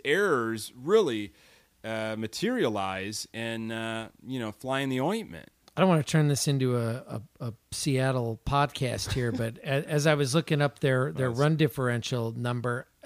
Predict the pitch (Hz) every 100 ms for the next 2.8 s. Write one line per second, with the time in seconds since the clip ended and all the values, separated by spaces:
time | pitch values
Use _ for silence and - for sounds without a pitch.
0 | 110 _ 156 - 147 147 131 156 - 135
1 | 127 135 139 127 131 - 135 - 127 110
2 | 147 131 131 175 - 147 165 180